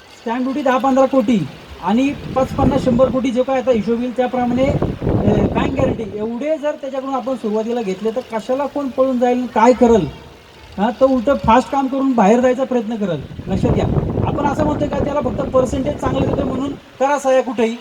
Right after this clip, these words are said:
आपली सेफ्टी पाहतोय ना आपण, त्यामुळे अडचण काहीच नाही. नाहीतर मग एखादा म्हणून ठीक आहे मग बँक गॅरंटी देतो, प्लॅन सँक्शन नाही करणार. पण प्लॅन सँक्शन करायचं ना, हे कायद्यात कुठंच लिहिलेलं नाही.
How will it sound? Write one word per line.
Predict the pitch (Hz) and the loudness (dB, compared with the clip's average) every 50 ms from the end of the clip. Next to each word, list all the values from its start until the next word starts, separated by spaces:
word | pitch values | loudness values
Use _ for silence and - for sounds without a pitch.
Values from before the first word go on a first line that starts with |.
| - - - - - - - - - - - - - - - - - - - | -12 -20 -20 -20 -20 -20 -20 -20 -20 -20 -20 -20 -20 -20 -20 -20 -20 -10 -6
आपली | 202 208 - 277 311 - | -6 -4 -2 -2 -2 2
सेफ्टी | - 262 233 - 339 - | 2 2 2 2 -2 0
पाहतोय | - - 269 - 349 370 | 2 0 2 2 0 -2
ना | 320 247 | -2 -2
आपण, | - - 139 123 - - - - - - - - - - | -2 -2 -6 -8 -8 -14 -20 -20 -20 -20 -20 -20 -14 -12
त्यामुळे | 262 269 302 277 | -8 -6 -2 0
अडचण | 233 233 240 226 311 311 | 2 2 2 2 0 2
काहीच | 294 320 330 311 - - | 2 2 0 0 -2 -4
नाही. | 240 240 262 - - - - - - | -4 -6 -6 -10 -16 -20 -20 -8 -4
नाहीतर | 233 247 214 285 | -2 0 2 2
मग | 269 285 302 | 2 4 2
एखादा | 294 294 294 302 | 4 4 4 4
म्हणून | 294 294 294 269 | 4 2 0 2
ठीक | 247 302 | 2 2
आहे | 269 277 | 2 2
मग | 254 262 220 | 2 2 2
बँक | 226 247 277 277 262 | 2 2 2 2 2
गॅरंटी | 294 285 277 247 294 | 2 2 2 0 0
देतो, | 254 285 220 294 311 330 - - - - - - - - - - - - - - - | 0 0 2 4 2 2 2 -4 -14 -20 -20 -20 -20 -20 -20 -20 -20 -16 -10 -4 0
प्लॅन | 254 285 302 - | 2 2 2 2
सँक्शन | 294 294 277 - 269 262 - | 2 0 0 0 0 0 0
नाही | 233 - - | 0 0 0
करणार. | - - - - - - - - - - - - - - - - - - - - - - | -2 -2 -2 -4 -4 -4 -6 -6 -8 -6 -6 -4 -4 -4 -4 -6 -6 -6 -6 -6 -6 -6
पण | - 233 233 | -6 -6 -6
प्लॅन | - - 240 254 302 294 | -6 -6 -6 -6 -4 -4
सँक्शन | 294 277 254 - 302 | -6 -8 -8 -8 -8
करायचं | 285 - 277 294 294 294 294 | -6 -6 -4 -4 -4 -4 -2
ना, | 302 | -2
हे | 302 262 269 | 0 2 2
कायद्यात | 269 - 262 262 269 302 285 | 2 2 2 2 0 0 -6
कुठंच | - 339 339 330 285 | -8 -10 -10 -8 -4
लिहिलेलं | 311 302 269 254 226 | -4 -2 -2 -2 -2
नाही. | 220 | -2